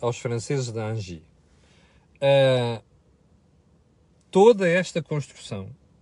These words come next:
é, no mínimo, criativa. Segunda frase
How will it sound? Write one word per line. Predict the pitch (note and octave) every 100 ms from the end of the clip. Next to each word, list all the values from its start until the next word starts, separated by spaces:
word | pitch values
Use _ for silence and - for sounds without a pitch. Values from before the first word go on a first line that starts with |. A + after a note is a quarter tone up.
| _ _ _ _ _ _ _ _
é, | E3 G3
no | G3+
mínimo, | D#3+ C#3+ E3+ E3+ E3+ F3 - _ _ _ _ _ _ _
criativa. | - E3 F#3 - D3+ A#2 G2 G2 _ _ _ _ _ _ _ _ _ _ _ _ _ _ _ _ _ _ _ _ _ _ _ _ _ _ _ _ _ _ _ _ _ _ _ _ _ _ _ _ _ _
Segunda | - A2 C3
frase | C#3 G2+ -